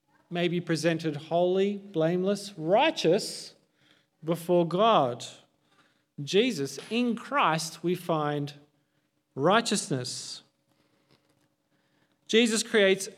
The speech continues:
a new community, a new humanity in which righteousness reigns. And the consequences of this new humanity, the consequences of righteousness,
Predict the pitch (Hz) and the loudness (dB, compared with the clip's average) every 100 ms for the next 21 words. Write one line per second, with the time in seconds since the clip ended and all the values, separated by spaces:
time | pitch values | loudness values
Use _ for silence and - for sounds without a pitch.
0 | - 180 180 208 247 254 254 226 240 294 | -4 -2 0 0 0 -2 -4 -4 -2 -2
1 | 262 156 - - - _ 175 180 190 208 | 0 -2 -4 -12 -20 _ -2 0 2 2
2 | 277 320 262 254 262 247 302 349 214 131 | 4 2 2 0 2 2 4 4 4 0
3 | 123 - - _ 190 196 202 202 - - | -4 -16 -20 _ -2 2 2 2 -4 -12
4 | - 147 170 214 269 247 - 208 196 180 | -12 -2 2 2 2 0 0 0 0 0
5 | 214 262 180 127 120 - - _ _ _ | 0 2 0 -2 -6 -10 -14 _ _ _
6 | _ _ _ _ _ 175 185 202 202 - | _ _ _ _ _ -4 0 0 -2 -2
7 | 311 311 269 - 190 156 160 139 131 117 | 0 0 -2 -2 0 0 -2 -4 -4 -4
8 | 123 123 135 131 120 127 123 123 131 208 | -6 -8 -8 -8 -6 -8 -8 -8 -6 -4
9 | 208 160 - 247 294 - 233 - 196 196 | -4 -6 -2 0 0 -2 -2 2 2 2
10 | 196 160 143 143 170 214 220 196 247 294 | -2 -2 -2 0 -2 -2 -6 -8 -10 -10
11 | - - - | -12 -18 -20